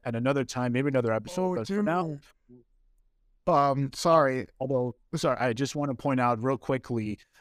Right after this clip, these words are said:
Speaker 1: that, um, for those of you who have not heard, um, that, that probably includes you, Cedric, Steven Yeun
Speaker 2: I
Speaker 1: is
Speaker 2: was
Speaker 1: joining
Speaker 2: just
Speaker 1: the
Speaker 2: about to
Speaker 1: podcast.
Speaker 2: say that. I was literally just about to say that. That was like,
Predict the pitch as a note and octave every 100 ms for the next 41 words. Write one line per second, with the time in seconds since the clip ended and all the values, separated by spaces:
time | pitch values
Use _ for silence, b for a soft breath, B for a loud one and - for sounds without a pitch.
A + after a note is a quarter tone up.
0 | - A2 A2 A2 - A2+ A2+ G#2 A#2+ D#3
1 | D#3 D#3 B2+ C#3+ B2+ C3 A#2 D3+ C#3 A2+
2 | G#2+ - _ - G2+ G2 G2 A2 G#2 A2
3 | A2+ B2 A#2+ A2+ B2+ G#2+ B2+ C#3 A#2+ G#2+
4 | G2+ A2+ - _ _ _ - - - D3
5 | D3 C#3+ C#3+ C3 A#2+ C#3 C#3 B2 C#3 G3
6 | A#3+ B3+ G#3 A#2+ B3 C4 - C4 A3+ A#3
7 | B3+ B3+ - A3+ A3 G#3+ F3 G3+ G#3+ F3+
8 | A3 B3 C4 G#3+ A3 G#3+ A3 G#3+ F#3+ G#3
9 | F#3 F3+ F#3+ G#3 G3+ G#3 F#3+